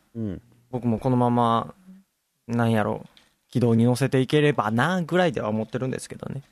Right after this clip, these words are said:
Speaker 1: いやー、みんな楽しみにしてますから、第三の曲。だって今まで寝台特急で第三の曲流したのってさ、
Speaker 2: うん。
Speaker 1: まあ、結構初期だけじゃない？
Speaker 2: そうね。
Speaker 1: うん。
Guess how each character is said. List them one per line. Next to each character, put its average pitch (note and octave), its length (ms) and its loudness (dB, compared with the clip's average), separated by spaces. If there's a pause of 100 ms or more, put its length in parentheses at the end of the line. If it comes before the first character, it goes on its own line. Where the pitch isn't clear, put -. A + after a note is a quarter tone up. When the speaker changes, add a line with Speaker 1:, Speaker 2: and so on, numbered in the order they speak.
Speaker 1:
い D#2+ 120 -8
や D#2+ 280 -6
ー、 - 40 -6
み F2+ 180 -4
ん F#2+ 40 0
な F2+ 80 0
楽 F#2 220 -2
し - 100 -4
み F#2+ 60 0
に F2 80 0
し - 40 -10
て - 80 -4
ま B2 60 2
す - 100 -4
か A2 60 2
ら、 F2+ 80 0
第 F2 180 0
三 D2+ 160 -4
の D2 60 -10
曲。 D#2+ 260 -8 (280)
だ F3+ 80 2
っ - 40 -20
て G2+ 120 0
今 A2 220 2
ま E4 120 2
で B3 80 0 (160)
寝 F3+ 140 2
台 A3 160 4
特 A#3+ 200 2
急 A2+ 160 2
で F#2 120 0
第 C#3 180 2
三 A2 140 -4
の F2 60 -8
曲 F2 200 -6
流 E2+ 60 -2 (180)
し - 80 -6
た D#2+ 100 -4
の C#2 100 -8
っ - 20 -12
て - 140 -12
さ、 D#2+ 320 -2
Speaker 2:
う C3 60 -4
ん。 G#2+ 360 -4
Speaker 1:
ま B2 120 4
あ、 F#2+ 40 -2
結 A3+ 200 2
構 A2 80 -2
初 F#3+ 200 2
期 A2+ 120 -4
だ G2+ 120 2
け A#2+ 120 0
じ F#2 80 -2
ゃ D2+ 60 -6
な C#2+ 140 -12
い？ B2 80 -12 (360)
Speaker 2:
そ A3 200 0
う - 20 0
ね。 A#2+ 280 0 (580)
Speaker 1:
う G2 80 2
ん。 E2+ 260 0